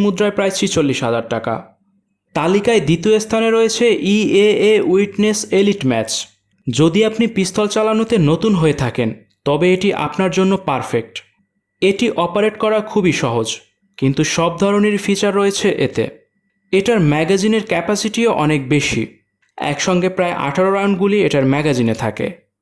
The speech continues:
পিস্তলটি কিনতে হলে আপনাকে খরচ করতে হবে এক হাজার ছাপ্পান্ন ডলার, যা বাংলাদেশি মুদ্রায় প্রায় ঊনানব্বই হাজার টাকা। বিশ্বের সেরা নাইন এমএম পিস্তলের তালিকায় শীর্ষ স্থানে রয়েছে সিজেড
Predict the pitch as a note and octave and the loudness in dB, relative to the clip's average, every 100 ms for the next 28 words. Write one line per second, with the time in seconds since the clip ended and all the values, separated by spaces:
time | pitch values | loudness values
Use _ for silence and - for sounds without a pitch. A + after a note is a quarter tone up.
0 | _ _ _ G3 F#3+ - A3 A#3 A3+ G3+ | _ _ _ -2 -2 0 -2 -2 -2 -2
1 | G3+ A3+ A3+ A#3 A3 C#3+ - D3+ D#3+ - | -2 0 0 0 0 -2 -2 -2 -2 0
2 | E3+ F#3 - G#3 G#3+ G3+ G#3+ A3 - C#3+ | 0 0 -2 -4 -2 0 0 0 -2 -4
3 | C#3+ D#3+ E3+ - F3 - C#3+ B2 A2+ A2+ | -2 0 0 -2 -4 -2 -2 0 0 -2
4 | G#2+ - _ A#2+ C3 C3 C3+ E3+ F#3+ G3+ | -4 -10 _ -2 -2 0 0 0 0 0
5 | G#3+ G#3 F#3+ G#3 G#3 G#3+ - F#3+ F#3 D3+ | 2 0 2 -2 0 -2 0 2 2 0
6 | C3 B2+ A#2 A#2 - A2 A#2 A2+ - _ | 0 0 -2 -4 -2 -4 -4 -8 -12 _
7 | _ _ _ _ _ C3 B2+ F#3 - A#3 | _ _ _ _ _ -6 0 0 2 0
8 | - A#3+ A3+ D#3 E3 F#3+ G#3 A3 G#3+ G3+ | 2 0 2 0 2 2 2 0 -2 -4
9 | - G#3+ G#3+ G#3+ G#3+ G#3+ A3 G#3 F#3+ F#3 | 0 0 0 0 0 0 0 0 0 0
10 | A3 G#3+ - A3 G#3+ G#3+ G#3 - A3 G#3+ | 0 -2 -2 -2 0 2 0 0 -2 -4
11 | - - E3 D#3 D#3 D#3+ G3 | -10 -4 0 2 2 2 2